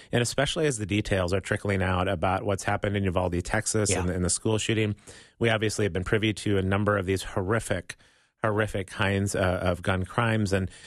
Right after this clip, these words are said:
Speaker 1: independent of the politics of the situation. And, and I know we have to talk about the politics of the situation as we move forward and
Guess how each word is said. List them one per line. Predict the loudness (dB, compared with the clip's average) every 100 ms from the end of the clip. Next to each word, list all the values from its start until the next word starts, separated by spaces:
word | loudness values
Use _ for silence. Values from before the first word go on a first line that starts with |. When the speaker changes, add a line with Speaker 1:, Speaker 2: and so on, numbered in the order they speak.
| -4
Speaker 1:
independent | 0 0 2 0 0 0
of | 0
the | -2
politics | 0 0 0 -2 -4
of | -2
the |
situation. | -2 0 0 0 2 0
And, | 0 -2 0
and | 0
I | 2
know | 0
we | 0
have | -2
to | -2
talk | -4 -4
about | -2 -4
the | -2
politics | 0 0 0 -2 -2
of | 0 0
the |
situation | 0 0 2 2 2 0
as | 0 0 0
we | 0
move | 0 0
forward | -2 -2 0 2
and | 2